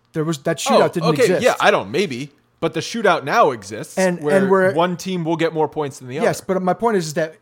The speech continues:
Speaker 1: this, what he's saying is that there's a tie. That's it. Just a tie.
Speaker 2: Yeah, but you could even do it so there is no tie.
Speaker 1: You could,
Speaker 2: Like,
Speaker 1: you
Speaker 2: you could take
Speaker 1: that, that's
Speaker 2: his,
Speaker 1: our ster-,
Speaker 2: you
Speaker 1: that's
Speaker 2: could
Speaker 1: our old steroid guy coming out and doing the home run derby.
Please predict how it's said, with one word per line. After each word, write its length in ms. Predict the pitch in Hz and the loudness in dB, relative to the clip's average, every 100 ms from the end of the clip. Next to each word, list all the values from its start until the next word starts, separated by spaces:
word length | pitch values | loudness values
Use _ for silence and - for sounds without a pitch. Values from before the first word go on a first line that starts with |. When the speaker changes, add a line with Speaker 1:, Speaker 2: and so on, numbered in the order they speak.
| _ | _
Speaker 1:
this, 240 | 208 214 | -2 -2
what 140 | 170 180 | -2 -4
he's 200 | 247 - | -4 -4
saying 220 | 170 165 | -4 -2
is 100 | 147 | -4
that 100 | 147 | -4
there's 180 | 151 147 | -4 -4
a 160 | 156 | -8
tie. 260 | 135 180 127 | -4 -4 -2
That's 160 | 143 185 | -4 -4
it. 160 | 135 _ _ _ | -6 _ _ _
Just 160 | - 175 | -14 -12
a 60 | |
tie. 280 | 202 180 120 - _ | -4 -4 -4 -14 _
Speaker 2:
Yeah, 100 | - | -4
but 120 | 214 202 | 0 0
you 140 | 240 | 0
could 160 | 277 262 | -2 -4
even 260 | 254 240 | -4 -4
do 200 | 190 302 | -4 -4
it 100 | - | -4
so 140 | - 196 | -4 -2
there 140 | 170 | -2
is 220 | 156 135 | -2 -2
no 140 | 131 117 | -4 -6
tie. 300 | 123 85 - _ _ | -8 -10 -14 _ _
Speaker 1:
You 160 | 143 208 | -6 -2
could, 140 | 220 | -2
Speaker 2:
Like, 60 | 156 | 2
Speaker 1:
you 60 | 220 | 0
Speaker 2:
you 20 | |
could 160 | 214 170 | 0 -6
take 160 | 208 | 2
Speaker 1:
that, 80 | 277 339 | 2 6
that's 140 | - 202 | 4 6
Speaker 2:
his, 20 | |
Speaker 1:
our 100 | 254 | 2
ster-, 200 | - 277 | 2 -6
Speaker 2:
you 60 | 202 | -2
Speaker 1:
that's 160 | 240 | 2
Speaker 2:
could 60 | 247 | 6
Speaker 1:
our 180 | 233 - | 4 2
old 300 | 208 214 180 | -2 -2 -8
steroid 480 | - 240 247 202 156 | -4 -2 2 2 2
guy 200 | 147 156 | 0 0
coming 240 | 175 170 | -4 -2
out 100 | 160 | -2
and 80 | 160 | -2
doing 160 | 175 | -4
the 60 | 170 | -2
home 140 | 180 | -4
run 120 | 233 247 | -2 -2
derby. 300 | 143 127 | -4 -6